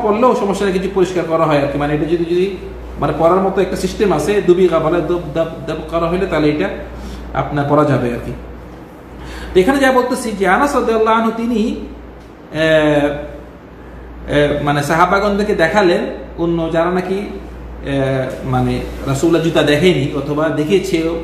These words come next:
উনি ওনার কাছে দুইটি জুতা রেখেছিল, ছিল। তো উনি এই দুইটি জুতা, আ, অন্যদেরকে দেখালেন যে দুই-, জু-, জুতাটা কিরকম ছিল,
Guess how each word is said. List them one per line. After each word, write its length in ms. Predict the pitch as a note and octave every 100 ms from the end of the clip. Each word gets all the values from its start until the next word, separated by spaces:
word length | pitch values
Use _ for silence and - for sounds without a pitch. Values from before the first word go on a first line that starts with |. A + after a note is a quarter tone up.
| - - - -
উনি 200 | E3 E3+
ওনার 200 | E3 F3
কাছে 240 | F#3 F#3+ - - - C#3+
দুইটি 180 | D#3 F3+
জুতা 280 | E3+ F3+ D#3
রেখেছিল, 460 | C#3+ F#3 F3+ F3 D#3 - - -
ছিল। 180 | - F3 G#3 - - - - - -
তো 60 | F3
উনি 140 | F#3+
এই 160 | G#3+ G#3
দুইটি 340 | F#3+ G3+ A3
জুতা, 500 | A3 G#3+ - A3 - E4+ - - - - - - -
আ, 200 | D3 D3+ D3+
অন্যদেরকে 500 | D#3+ E3 D3+ F#3 F3+
দেখালেন 500 | D3+ - F#3 A#3 E4 - - - - -
যে 60 | D3+
দুই-, 140 | D3+ E3+ - D3
জু-, 240 | D#3 D#3
জুতাটা 280 | E3+ F#3+ G#3+
কিরকম 320 | G#3+ F#3+ G3+
ছিল, 440 | G3+ A3+ D#3+ B2